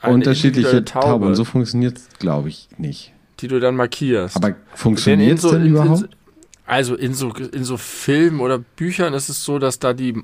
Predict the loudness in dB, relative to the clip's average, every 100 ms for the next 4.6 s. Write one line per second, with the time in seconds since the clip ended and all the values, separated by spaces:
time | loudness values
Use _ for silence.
0 | -8 -2 -2 0 0 -2 -2 -8 -4 -2
1 | -2 0 0 0 -2 -2 -2 -4 -6 -4
2 | -2 -4 -6 -4 -4 -4 -6 -4 -2 -2
3 | -2 -4 -6 -6 -6 -4 -6 -6 -6 -6
4 | -4 -4 -4 -2 -4 -4